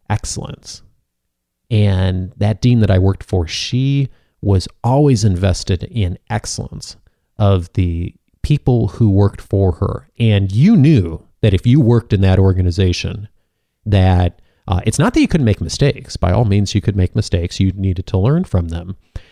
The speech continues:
But when you knew something wasn't right, that you would do whatever you could to make sure that the outcome, the service,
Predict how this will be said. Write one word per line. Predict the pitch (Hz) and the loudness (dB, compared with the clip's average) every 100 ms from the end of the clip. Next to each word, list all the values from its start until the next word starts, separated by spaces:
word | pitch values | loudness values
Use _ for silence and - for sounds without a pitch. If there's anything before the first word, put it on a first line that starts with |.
| _ - | _ -2
But | 104 - | 0 0
when | 131 123 113 | 0 2 4
you | 202 | 2
knew | 247 214 | 4 2
something | - 143 131 113 | 0 0 2 2
wasn't | 98 92 90 | 2 0 -2
right, | 85 87 113 - _ _ _ _ _ | -2 0 -2 -6 _ _ _ _ _
that | 104 101 | -4 -2
you | 110 143 156 170 160 | 0 2 4 2 2
would | 110 101 | 2 2
do | 113 104 | 2 2
whatever | 92 98 107 117 | 2 2 0 0
you | 107 110 | 0 0
could | - 110 - - 110 - _ _ _ _ _ _ - | 0 -2 -2 -6 -12 -18 _ _ _ _ _ _ -14
to | - 117 107 107 104 | 0 2 4 4 4
make | 104 101 - | 2 0 0
sure | - 131 139 | -2 2 2
that | 123 - | 0 -2
the | 95 - - | -6 -8 -4
outcome, | 135 143 - 92 76 | -2 -2 -4 -6 -6
the | 82 | -14
service, | - - 123 117 120 - | -6 0 2 2 0 -2